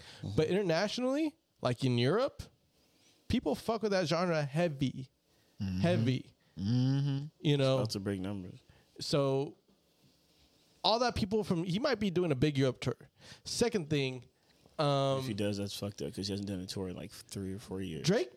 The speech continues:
Speaker 2: didn't really do much on this album. He really didn't.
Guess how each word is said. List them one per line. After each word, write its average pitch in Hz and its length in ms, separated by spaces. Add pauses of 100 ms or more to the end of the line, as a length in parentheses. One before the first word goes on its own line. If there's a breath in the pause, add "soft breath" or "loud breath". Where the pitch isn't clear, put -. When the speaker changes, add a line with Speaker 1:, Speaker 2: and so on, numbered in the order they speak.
Speaker 2:
didn't 220 260 (180)
really 175 240
do 170 160
much 143 380
on 131 140
this 123 140
album. 120 280 (1400)
He 151 140
really 202 340
didn't. 147 320